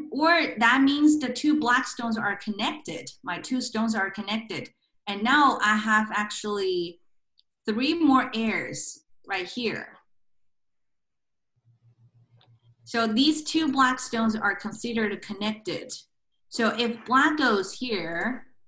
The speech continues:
at C, the, this stone on the left side is not captured because the, the stone at one is connecting with the stone two.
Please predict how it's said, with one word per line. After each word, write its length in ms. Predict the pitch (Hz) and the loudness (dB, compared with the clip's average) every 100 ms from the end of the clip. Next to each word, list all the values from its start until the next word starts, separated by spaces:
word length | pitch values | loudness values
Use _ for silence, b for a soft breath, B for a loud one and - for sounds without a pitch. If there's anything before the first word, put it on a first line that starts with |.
| _ _ _ _ _ _ _ _ _ _ _ - _ _ _ _ 208 | _ _ _ _ _ _ _ _ _ _ _ -20 _ _ _ _ -6
at 160 | 190 - | -6 -6
C, 680 | - 285 220 151 117 - _ _ - | 0 2 4 2 -2 -10 _ _ -8
the, 160 | 196 - _ _ | -8 -8 _ _
this 280 | 220 269 320 | -2 -2 -2
stone 320 | - 285 269 | -2 2 4
on 160 | 226 220 | 4 4
the 80 | 196 | 2
left 240 | 214 226 | 0 -2
side 560 | - 214 175 156 151 151 _ 220 | -2 0 0 0 -4 -8 _ -6
is 160 | 202 | -4
not 420 | 208 220 240 226 | 0 2 2 0
captured 680 | - 226 254 - 175 117 220 - _ _ _ _ _ _ _ | -2 -2 -2 -4 -8 -8 -12 -18 _ _ _ _ _ _ _
because 680 | 233 226 233 226 220 - - _ _ | -4 0 2 2 2 0 -8 _ _
the, 240 | 208 190 - - | -8 -6 -6 -4
the 100 | 208 | -4
stone 300 | - 269 269 | 2 4 4
at 180 | 214 196 | 2 0
one 260 | 196 226 | 0 2
is 160 | 214 165 | 0 -4
connecting 540 | - 190 208 - 208 190 | -8 -6 -6 -6 -8 -6
with 180 | 180 180 | -8 -8
the 100 | 170 | -10
stone 380 | - 175 147 | -6 -6 -6
two. 260 | 139 180 | -6 -8